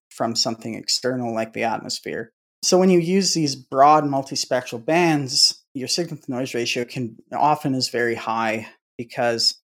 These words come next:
your band is like this big bucket that's catching photons of all different kinds of wavelengths. So there's a lot of signal there.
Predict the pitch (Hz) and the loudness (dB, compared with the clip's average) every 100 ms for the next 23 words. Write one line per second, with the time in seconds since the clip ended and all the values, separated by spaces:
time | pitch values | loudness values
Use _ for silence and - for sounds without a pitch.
0 | _ _ _ 151 147 180 185 170 147 143 | _ _ _ -4 0 4 4 4 2 -2
1 | 135 117 - 135 127 - 113 - 117 - | -2 -8 -6 -4 -6 -2 -2 0 -6 -6
2 | - - 131 120 131 117 131 120 123 113 | -10 -4 -2 -2 -4 -4 -2 -2 -2 -6
3 | 113 117 135 147 123 104 82 113 110 113 | -4 0 2 2 -2 -6 -8 -8 -8 -6
4 | 107 98 90 117 - 120 123 120 123 151 | -4 -4 -6 -6 -8 -6 -6 -2 2 2
5 | 143 - 120 117 113 76 - | 4 0 0 -6 -12 -16 -18